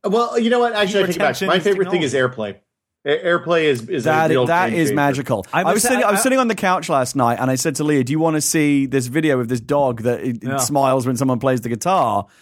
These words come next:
Speaker 3: And she said, <laughs> "Sure." And I, I was like, "Why?" Did, I,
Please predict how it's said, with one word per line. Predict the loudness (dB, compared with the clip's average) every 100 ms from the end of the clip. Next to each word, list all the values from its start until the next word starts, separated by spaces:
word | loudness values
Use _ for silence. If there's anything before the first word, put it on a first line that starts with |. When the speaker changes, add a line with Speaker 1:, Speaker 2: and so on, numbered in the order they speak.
| -20 -20 -2
Speaker 3:
And | 0 0
she | -2
said, | 0 0 0
<laughs> | 0
"Sure." | 2 2 0 -4 _ _ -4
And | 0 0
I, | 0
I | 0
was | 0
like, | -2
"Why?" | 0 0
Did, | 0
I, | 0